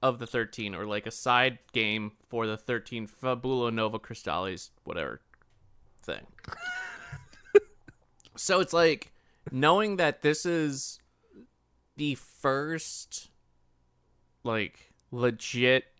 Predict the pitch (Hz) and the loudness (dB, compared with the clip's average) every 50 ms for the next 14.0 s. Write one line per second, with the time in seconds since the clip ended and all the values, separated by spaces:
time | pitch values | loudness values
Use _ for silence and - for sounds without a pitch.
0 | _ _ _ _ _ _ - 135 127 110 - 120 117 117 117 117 117 113 - _ | _ _ _ _ _ _ 0 0 0 2 4 6 6 8 8 6 4 2 0 _
1 | _ _ - - _ _ _ _ _ _ _ - 123 123 120 117 113 - 131 123 | _ _ -20 -20 _ _ _ _ _ _ _ 4 4 6 4 2 2 2 0 2
2 | 117 117 113 - - 117 117 113 107 - - - 131 120 110 107 - _ _ _ | 2 0 -2 -4 -6 -8 -10 -12 -14 -18 -4 -2 0 0 0 -2 -6 _ _ _
3 | 131 123 107 - - - - - - - - - - - - - 151 147 147 139 | -2 -2 -2 -2 -6 -8 -8 -10 -12 -18 -20 -20 -20 -20 2 4 6 6 6 6
4 | 139 131 - 123 151 160 160 - - - - - 147 143 143 165 175 175 160 175 | 2 0 -2 -4 -4 -4 -4 -4 -8 -16 -14 -8 -4 2 4 4 4 4 4 2
5 | 165 139 - - 135 135 131 127 120 - 120 117 117 117 117 - 123 117 101 107 | 2 2 2 2 4 4 4 2 0 0 0 0 0 0 -2 -4 -6 -6 -4 -4
6 | 107 107 101 101 98 101 101 - _ _ _ _ _ _ _ _ _ _ _ _ | -4 -4 -4 -4 -8 -10 -12 -14 _ _ _ _ _ _ _ _ _ _ _ _
7 | - - - 202 233 220 185 - - 135 123 120 117 - 117 110 110 107 - 107 | -10 0 2 2 2 2 0 0 2 2 2 2 2 0 -2 -2 -2 -2 -2 -2
8 | 107 113 110 - 107 - 104 104 98 101 98 101 - - _ _ - 98 - - | -2 -2 -2 -6 -8 -4 -4 -4 -4 -4 -6 -10 -14 -18 _ _ -8 -8 -8 -10
9 | _ _ - - - - 170 165 151 139 135 117 - - 135 139 135 127 - - | _ _ -16 -4 4 6 6 8 8 6 2 0 0 -2 2 2 2 2 2 0
10 | - 135 135 127 120 107 - - - - _ _ _ _ - _ 127 123 117 110 | 2 4 4 4 2 0 -6 -12 -14 -18 _ _ _ _ -14 _ -2 0 0 0
11 | 110 123 123 117 110 107 - - - _ - - - - - - - - - - | 0 0 0 0 -2 -4 -8 -12 -16 _ -20 -20 -20 -18 -16 -14 -14 -14 -14 -16
12 | - - - - - - - - 135 139 - - 98 - - - 131 143 151 - | -18 -20 -20 -20 -20 -20 -8 -6 -6 -6 -6 -10 -18 -18 -8 -4 0 0 0 4
13 | - 165 196 196 - 240 240 226 220 247 302 370 - - - - - - - | 6 6 6 6 4 2 2 2 2 2 0 0 -2 -2 -4 -6 -12 -14 -16